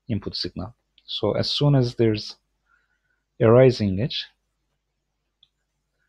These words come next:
the pulse timer will start timing and, uh, uh, until it reaches the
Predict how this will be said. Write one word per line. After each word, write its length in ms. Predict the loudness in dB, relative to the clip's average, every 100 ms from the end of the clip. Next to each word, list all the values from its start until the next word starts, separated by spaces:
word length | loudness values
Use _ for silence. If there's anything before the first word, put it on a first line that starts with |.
| _ _ _ _ -2
the 100 | 2
pulse 300 | 2 2 2
timer 380 | 2 4 0
will 200 | 0 -4 -6
start 420 | -4 -2 -2 -6 -18 -20 _ _
timing 480 | 2 4 4 2 0
and, 280 | -2 -4 -6 -14 -20 _ -14
uh, 460 | -12 -12 -16 _ 4
uh, 180 | 6 4
until 240 | 4 2
it 180 | 0 -4
reaches 300 | -6 -4 0
the 340 | 2 2 0